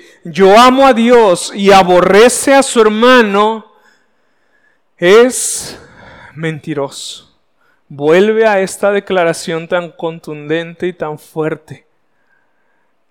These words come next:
Si alguno dice, "Yo amo a Dios", y aborrece a su hermano, ¿le falta amor?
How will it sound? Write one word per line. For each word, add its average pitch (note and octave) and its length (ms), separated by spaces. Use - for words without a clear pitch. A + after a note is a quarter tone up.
Si - 260
alguno F#3+ 400
dice, G#3 460
"Yo F3 240
amo A3 220
a A#3 60
Dios", G#3 500
y F#3+ 120
aborrece F3 580
a A3 80
su - 160
hermano, A3 720
¿le D#3+ 140
falta E3+ 540
amor? E3 640